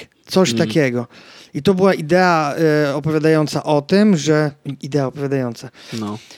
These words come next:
Speaker 1: E, chodziło o to, że uczysz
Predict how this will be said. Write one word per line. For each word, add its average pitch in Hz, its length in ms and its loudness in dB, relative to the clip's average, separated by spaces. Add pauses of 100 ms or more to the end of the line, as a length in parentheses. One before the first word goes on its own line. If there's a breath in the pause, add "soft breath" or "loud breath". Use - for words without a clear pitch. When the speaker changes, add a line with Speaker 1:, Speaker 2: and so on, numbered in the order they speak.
(760 soft breath)
Speaker 1:
E, 147 420 2 (240)
chodziło 165 400 2
o 147 80 2
to, 180 220 2
że 151 400 2 (520)
uczysz 214 300 4